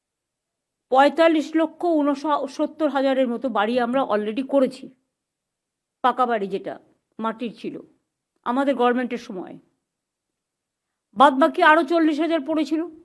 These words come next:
চল্লিশ লাখ, সেটার টাকা দেওয়ার কথা। গত তি-, আমরা আবাস যোজনায় বাংলা এক নম্বরে ছিল,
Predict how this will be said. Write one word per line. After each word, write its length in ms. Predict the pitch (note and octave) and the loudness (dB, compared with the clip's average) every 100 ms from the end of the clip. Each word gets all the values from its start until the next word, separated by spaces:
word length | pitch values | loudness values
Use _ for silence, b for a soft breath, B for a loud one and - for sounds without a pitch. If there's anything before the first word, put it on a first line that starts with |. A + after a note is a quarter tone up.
| _ _ _ _ _ _ _ _ _ _ | _ _ _ _ _ _ _ _ _ _
চল্লিশ 340 | D4+ D4+ D4 D#4 | 4 6 2 0
লাখ, 380 | D4 - - _ _ _ _ _ _ _ _ _ _ _ _ _ _ _ _ _ | -2 -2 -18 _ _ _ _ _ _ _ _ _ _ _ _ _ _ _ _ _
সেটার 340 | C#4+ C4+ D4+ D4+ | -4 0 0 2
টাকা 260 | C4 D4+ | 0 2
দেওয়ার 260 | B3+ D4 D#4 | 2 2 2
কথা। 240 | D4+ D4+ D4+ | 0 -2 -2
গত 260 | C4 C4+ | -2 -2
তি-, 260 | C#4+ D4 C4+ B - | -2 -2 -4 B 0
আমরা 600 | B3 C#4 D#4+ D4+ - - _ _ _ _ _ _ _ _ _ _ _ _ _ _ _ _ _ _ _ - | 2 4 4 2 -4 -20 _ _ _ _ _ _ _ _ _ _ _ _ _ _ _ _ _ _ _ -2
আবাস 360 | A3 C#4+ D#4 | 2 4 4
যোজনায় 420 | B3+ D4+ D#4 D#4+ C#4+ | 2 2 4 4 2
বাংলা 380 | A3+ B3 C#4 | 2 0 0
এক 280 | D4+ - C4 - | 0 0 -2 0
নম্বরে 380 | C4+ B3 A#3+ A#3+ | 0 2 2 0
ছিল, 260 | - D3+ | -10 -16